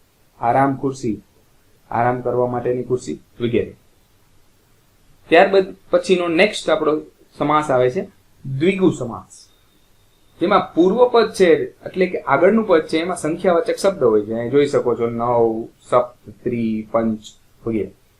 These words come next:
અને ઉત્તર પદમાં સમૂહનો અર્થ હોય છે, એટલે કે સમૂહ વાચક શબ્દો ત્યાં હોય છે.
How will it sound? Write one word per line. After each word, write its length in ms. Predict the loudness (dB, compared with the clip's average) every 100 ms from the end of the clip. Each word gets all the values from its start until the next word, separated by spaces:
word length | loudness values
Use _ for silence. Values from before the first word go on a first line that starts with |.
| -8
અને 140 | -6 -4
ઉત્તર 420 | -6 -4 -2 -2
પદમાં 520 | -2 -6 -4 -6 -8 -10 _ _ -6
સમૂહનો 460 | 0 2 4 2 2
અર્થ 260 | 0 0
હોય 120 | -6 -8
છે, 140 | -12 -20 _ _ _ _ _ _ _ _ _ -8
એટલે 160 | -4 -4
કે 220 | -6 -12 _ _ _
સમૂહ 400 | -2 2 2 2 -4 _ _ _ _ _ _ _ _ _ _ -4
વાચક 300 | -2 -4 -4
શબ્દો 320 | -6 0 0
ત્યાં 340 | 0 -2 -4 -4
હોય 120 | -4
છે. 200 | -2 -6